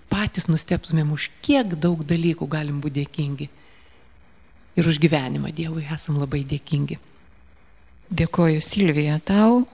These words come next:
Speaker 2: Dėkoju visiems, kurie klausėsi. Ir baigiame šią laidą, dėkodami Dievui už ramybę, už meilę, už šviesą mūsų gyvenime ir už viltį, kuri yra mūsų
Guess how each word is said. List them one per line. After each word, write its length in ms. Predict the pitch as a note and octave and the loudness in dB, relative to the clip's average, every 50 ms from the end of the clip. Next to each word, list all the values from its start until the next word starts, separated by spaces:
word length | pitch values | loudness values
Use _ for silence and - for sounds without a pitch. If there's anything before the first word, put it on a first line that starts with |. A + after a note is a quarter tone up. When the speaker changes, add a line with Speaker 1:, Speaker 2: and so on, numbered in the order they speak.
| - - - - - - - - - - | -12 -20 -20 -20 -20 -20 -20 -10 0 4
Speaker 2:
Dėkoju 360 | F3 F3 - - F3 E3 D#3+ | 4 6 8 8 6 6 6
visiems, 400 | E3 D#3 - - E3+ D#3+ D#3+ - | 4 0 2 2 2 2 2 0
kurie 220 | - E3 D3+ D3+ C3+ | 0 0 0 0 -2
klausėsi. 840 | - F#3 G3+ G#3+ A3 A#3 A3+ - - G3+ G3 - - - F3+ F3 F3+ F#3 - - - - - - - | 2 4 6 8 8 6 4 2 0 0 0 0 -2 0 0 2 0 0 -4 -10 -18 -20 -20 -2 -2
Ir 120 | F3+ - | 0 4
baigiame 400 | F3 F3 F3+ F3+ - F3 E3 E3+ E3 | 4 4 4 4 4 2 2 2 0
šią 280 | E3 - - F3 D#3+ D#3 D#3+ F#3 - A3+ F3 | 0 0 0 2 0 0 0 -4 -6 0 4
laidą, 480 | F#3+ G3+ G#3+ G#3+ G3 G3 G3+ F#3 F3+ - - - - - - - | 6 8 8 8 6 6 4 4 4 0 -6 -16 -20 -20 -4 0
dėkodami 640 | G#3 F3+ F3+ F3 - F#3 F#3 E3+ E3+ D#3+ E3 E3 E3 | 4 4 4 6 6 4 4 4 2 0 0 -2 2
Dievui 540 | - G3 G#3+ A3+ G#3+ - G3 F#3+ G3 G3+ - - - - - - - - - - - | 4 6 6 6 6 4 2 2 2 0 -4 -10 -18 -20 -20 -20 -20 -20 -20 -4 -2
už 480 | - E3 E3 D#3+ - - - - - - - - - - | 0 0 0 0 0 -2 -2 -4 -6 -10 -18 -20 -16 -2
ramybę, 720 | - E3 E3 F3 F#3+ A3 A#3 G#3+ G3 F#3+ E3+ E3 D#3+ - | 2 4 6 8 10 10 10 10 8 4 2 0 0 0
už 220 | - E3+ D#3+ E3 E3+ | 0 0 2 4 4
meilę, 640 | F3+ G3 G3 G3+ G3 G3 F#3 F3 E3 D#3+ E3 E3+ C4 | 4 6 6 4 4 2 2 2 2 2 0 -2 -6
už 480 | C4 - E3+ E3+ D#3+ D#3+ D#3+ E3+ - - - - - - - - - | -6 -6 -4 -4 -2 -4 -4 -6 -8 -12 -18 -20 -20 -20 -20 -6 0
šviesą 480 | - - G3 G#3 G#3+ G#3+ - - G3 F#3 | 0 4 6 6 6 6 6 4 4 4
mūsų 260 | F3+ F3 - - F3 | 4 2 2 0 2
gyvenime 640 | E3 E3 D#3+ E3+ E3 E3 E3 E3 E3 D#3+ D#3 D#3 D#3+ - - - - - - - - | 2 2 4 4 2 4 4 2 2 4 2 2 0 -2 -8 -20 -20 -20 -20 -8 0
ir 180 | D4+ E3 D#3+ - C#4 C#4+ C#4 | 2 2 2 2 -2 -4 -2
už 280 | - E3 D#3 - - - - - | 0 0 2 2 0 -2 0 0
viltį, 580 | - E3+ F#3 G3+ G3+ F#3+ F#3 - F#3 F3 E3+ - - - - - - - - - - - | 4 6 8 8 8 8 4 0 -2 -2 -2 -4 -10 -18 -20 -20 -20 -20 -20 -20 -4 4
kuri 240 | - E3+ - E3+ D#3+ D#3+ | 4 6 6 6 4 4
yra 160 | D#3+ D#3+ D#3 | 4 4 4
mūsų 500 | D#3 D#3 D#3 E3 D#3+ - - - - D#3 | 4 2 0 0 0 -2 -2 -2 -2 0